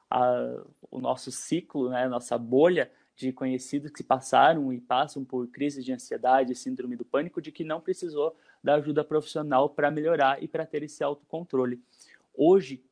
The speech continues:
você comentou com a gente anteriormente que é muito raro você passar por essas crises de ansiedade. O que que você faz quando passa ou passou por situações, é, pra enfrentar realmente esse,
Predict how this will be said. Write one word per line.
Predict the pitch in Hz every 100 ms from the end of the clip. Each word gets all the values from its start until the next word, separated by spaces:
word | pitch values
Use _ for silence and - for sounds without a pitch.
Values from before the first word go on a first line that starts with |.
| _ -
você | 127 139 135 135
comentou | - 131 131 127 131
com | 131
a | 127
gente | 127 127 123
anteriormente | 131 147 185 185 160 180 -
que | - 185 180 _ _ _ _ _ -
é | - 143
muito | 143 160 190
raro | 190 143 135 139
você | 147 156 156
passar | - 151 - 127 127
por | 147 135
essas | 135 - 135 135 - - - _ _
crises | - 135 139 135 135
de | 123
ansiedade. | 135 131 139 139 110 104 - _ _ _ _ _ _ _ _ _
O |
que | -
que | 208
você | 220 214 - 185
faz | - 139 143 135
quando | - 139 131
passa | - 131 139 135 -
ou | 127
passou | 139 139 - 143
por | 143 143
situações, | - - 127 - - 147 147 - _ _ _ -
é, | 135 135
pra | 131 151
enfrentar | 190 - 196 170 170 147
realmente | 139 143 139 143 147 147 147
esse, | 147 - 156 147 135 135